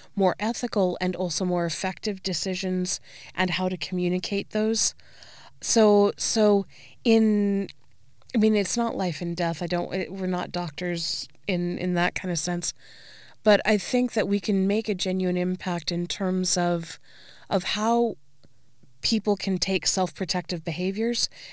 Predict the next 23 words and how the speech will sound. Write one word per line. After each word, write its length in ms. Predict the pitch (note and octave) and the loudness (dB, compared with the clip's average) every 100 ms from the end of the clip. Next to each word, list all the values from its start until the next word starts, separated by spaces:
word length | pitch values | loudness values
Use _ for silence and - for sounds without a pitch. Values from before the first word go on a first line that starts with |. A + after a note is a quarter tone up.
| - | -4
and 160 | G3 | -2
how 220 | E3 F3 | 0 -2
governments 680 | E3 F#3+ G3+ G3+ G#3 G3+ - - | 0 -2 0 2 2 2 2 2
and 120 | F#3 | -2
organizations 1000 | - F3+ F3+ E3+ F3+ F#3 - F#3+ F#3+ - - - - | -2 -2 -2 -2 -2 -2 -2 -2 0 -2 -4 -12 -16
can 240 | - F#3 F#3 | -4 -2 0
interact 560 | F#3+ F#3+ F#3 G3+ G3+ | 0 0 2 0 -2
and 140 | G3+ F#3 | -6 -6
communicate, 600 | - F#3+ G3 G3 - E3+ | -6 -4 -4 -4 -4 -2
especially 840 | E3 - A#3+ C4 - A3+ G#3 G3+ F#3+ - - - - - | -2 -2 -4 -4 -4 0 0 0 -4 -12 -20 -20 -10 0
in, 300 | F#3 F#3 F#3+ | 2 2 0
in 380 | - F#3+ F#3+ | 0 0 2
moments 440 | F#3 F#3 F#3+ F#3 F3+ | 2 2 2 0 -2
of 120 | E3+ | -4
genuine 840 | E3 F3+ F#3 F#3 F#3 F3+ F3 F3 D#3+ - - - - - - - G#3+ | -4 -2 -2 -2 0 0 -2 -4 -8 -16 -20 -20 -20 -20 -20 -14 -2
life-threatening 680 | G3+ F3+ - G#3 G3 G3 F3+ | 2 2 0 -2 0 -2 -2
crisis, 340 | F3 E3 F3+ | -4 -4 -2
so 100 | F#3+ | -2
that 140 | F#3 | -4
they 160 | F#3 F#3 | -2 0
make 360 | F#3 F#3 F#3+ - | 2 0 -2 -4
better 200 | F3 F3 | -4 -4
decisions, 680 | E3+ - E3+ D#3+ D#3+ E3 | -4 -4 -4 -4 -4 -4